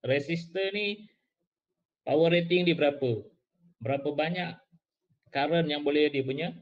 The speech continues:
boleh flow. Kalau tidak, bila overcurrent, dia akan rosak. Resistor tu akan damage.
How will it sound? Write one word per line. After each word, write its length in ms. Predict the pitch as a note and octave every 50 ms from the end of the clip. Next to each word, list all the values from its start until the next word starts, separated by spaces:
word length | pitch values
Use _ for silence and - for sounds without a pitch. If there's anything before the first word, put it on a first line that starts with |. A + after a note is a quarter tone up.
| - _ -
boleh 240 | - C3 C3+ C3+ C3 C3
flow. 320 | - C#3 B2+ A#2 G#2+ A#2 - - _ _ _ _ _ _ _ _ _ _ _ _ _ - C3
Kalau 240 | B2+ C#3 C#3 C#3 C#3 D#3+
tidak, 320 | E3+ E3+ F#3 F#3 - - - E3
bila 320 | D3 D3+ D3+ D3+ D3+ C#3+ - -
overcurrent, 680 | D3 D3+ E3+ E3+ E3+ E3 D#3 D#3 D#3+ D#3+ E3+ F#3 G#3 - - - - _ _ - B2+
dia 260 | B2+ C3+ C#3 C3 C3
akan 320 | B2+ - D3 D#3+ F3+ F3+
rosak. 400 | D3 C3+ C3+ - - C3+ B2 - - _ _ _ _ _ _ _ _ _ _ _ B2
Resistor 480 | B2 B2 B2 C#3+ C#3+ C#3+ - D#3+ D#3+ D#3+ E3
tu 40 | E3 C#3+
akan 320 | B2+ B2+ C#3 C#3+ C#3 B2+
damage. 400 | A#2+ C3 C#3+ C#3+ C3 A#2 A#2+ -